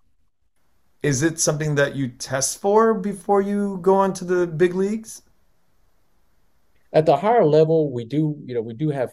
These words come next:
Speaker 2: physicals and B M I that we have to test for yearly, annually. Most college conferences do, and if not all college conferences do it. You know, number one is, it's for your safety and for your health,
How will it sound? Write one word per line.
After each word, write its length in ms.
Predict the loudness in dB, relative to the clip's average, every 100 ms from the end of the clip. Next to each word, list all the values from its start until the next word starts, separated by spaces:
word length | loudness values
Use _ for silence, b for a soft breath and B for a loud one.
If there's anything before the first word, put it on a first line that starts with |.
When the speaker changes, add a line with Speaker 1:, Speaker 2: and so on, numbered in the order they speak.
| _
Speaker 2:
physicals 420 | -6 -4 -6 -4
and 120 | -8
B 140 | -8 -6
M 100 | -4
I 500 | -4 -4 -4 -6 -10 _
that 120 | -6
we 100 | -4
have 100 | -4 -4
to 60 |
test 260 | -4 -4 0
for 180 | 0 0
yearly, 500 | -2 -2 -2 -2 -4
annually. 440 | -4 -4 -4 -6
Most 300 | -4 -4 -4
college 300 | -2 -2 -2 -4
conferences 560 | -8 -8 -10 -14 -14
do, 160 | -8 -6
and 80 | -4
if 200 | -4 -4
not 180 | -6
all 280 | -4 -4 -4
college 400 | -4 -4 -4 -6
conferences 400 | -6 -8 -8 -10
do 220 | -2 2
it. 180 | 2 0 -10 _ _ _ _ -6
You 80 | -2
know, 80 |
number 140 | 4 4
one 260 | 4 2
is, 160 | 0 -2
it's 160 | -6 -6
for 140 | -8
your 100 | -8
safety 400 | -6 -4 -4 -6
and 80 | -12
for 80 | -10
your 140 | -10
health, 300 | -8 -8